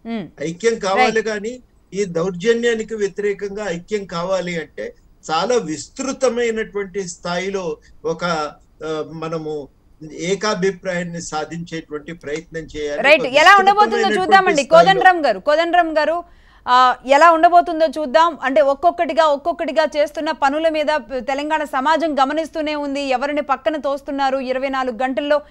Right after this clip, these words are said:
Speaker 1: మీరు కేసులు పెట్టాలనుకుంటే ఎవరెవరిని ఇరికించగలరు, ఎక్కడెక్కడ కమిటీలు వేయగలరు, గిరిజనుల సమస్యల్ని పట్టించుకోరు, ఎమ్మెల్యేల మీద ఆరోపణలు వస్తే పట్టించుకోరు.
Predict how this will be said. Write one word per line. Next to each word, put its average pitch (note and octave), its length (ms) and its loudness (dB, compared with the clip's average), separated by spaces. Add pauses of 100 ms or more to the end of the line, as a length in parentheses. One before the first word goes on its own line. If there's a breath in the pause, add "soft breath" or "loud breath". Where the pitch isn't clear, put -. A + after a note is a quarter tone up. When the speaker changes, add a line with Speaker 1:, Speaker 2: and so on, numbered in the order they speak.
(200 soft breath)
Speaker 1:
మీరు C4+ 140 -2
కేసులు C#4+ 340 2
పెట్టాలనుకుంటే C#4+ 760 -2
ఎవరెవరిని C#4+ 520 0
ఇరికించగలరు, C4+ 600 -4
ఎక్కడెక్కడ D4+ 400 -2
కమిటీలు C#4 440 -4
వేయగలరు, B3+ 460 -2 (300 soft breath)
గిరిజనుల D4 320 2
సమస్యల్ని D4+ 480 0
పట్టించుకోరు, C#4 560 -2
ఎమ్మెల్యేల D4+ 480 2
మీద D4 180 -2
ఆరోపణలు D4+ 500 4
వస్తే D4 200 -2
పట్టించుకోరు. C4+ 680 -4